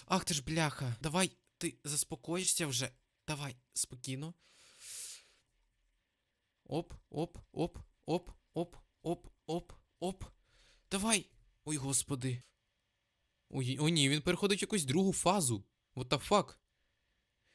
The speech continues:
Він, він Х П восстанавлює, це взагалі ненормально. Тільки я так можу робити. Мавпи вперед. What the fuck це було? Він тепер лазерами якимось пуляється. Це що ж взагалі таке? What the fuck?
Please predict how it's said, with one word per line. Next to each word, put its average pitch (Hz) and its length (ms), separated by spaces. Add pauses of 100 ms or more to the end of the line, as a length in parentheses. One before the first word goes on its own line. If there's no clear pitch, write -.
(440)
Він, 269 140 (240)
він 240 220
Х 247 180
П 240 260
восстанавлює, 214 680
це 208 140
взагалі 202 340
ненормально. 180 640 (760)
Тільки 226 240
я 247 120
так 226 160
можу 190 200
робити. 170 420 (460)
Мавпи 196 260
вперед. 208 500 (720)
What - 120
the 123 220
fuck 190 200
це 143 120
було? 127 440 (1200)
Він 185 100
тепер 196 240
лазерами 208 500
якимось 180 380
пуляється. 165 560
Це 170 140
що 180 220
ж 156 200
взагалі 165 380 (480)
таке? 165 360 (760)
What 127 80
the 143 180
fuck? 220 240